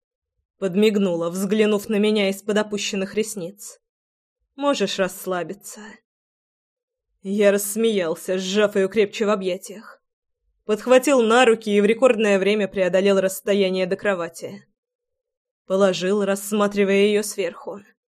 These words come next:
Корделия раскинула руки в стороны. Губы припухли, щёки пылали, а грудь вздымалась от тяжёлого дыхания.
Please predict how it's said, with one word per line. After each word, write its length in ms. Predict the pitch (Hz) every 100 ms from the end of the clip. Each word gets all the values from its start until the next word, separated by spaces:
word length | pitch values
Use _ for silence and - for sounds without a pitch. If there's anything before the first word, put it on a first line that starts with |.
| _ _ _ _ _ _ _ _ _ -
Корделия 680 | 180 180 185 277 285 285 254
раскинула 680 | 226 - - 226 247 233 196
руки 300 | 151 156 160
в 80 |
стороны. 720 | - 170 156 165 170 175 - _ _ _ _ _ _ _ -
Губы 400 | 190 240 202 202
припухли, 680 | 175 - 202 208 196 160
щёки 420 | 160 - 240 233 202
пылали, 720 | 180 160 175 185 175 - - _ _ _ _ _ -
а 140 | 196
грудь 240 | 202 233
вздымалась 720 | 190 185 175 220 196 151 165 -
от 240 | - _
тяжёлого 480 | - 202 202 190 190
дыхания. 720 | 214 - 170 151 160 190 202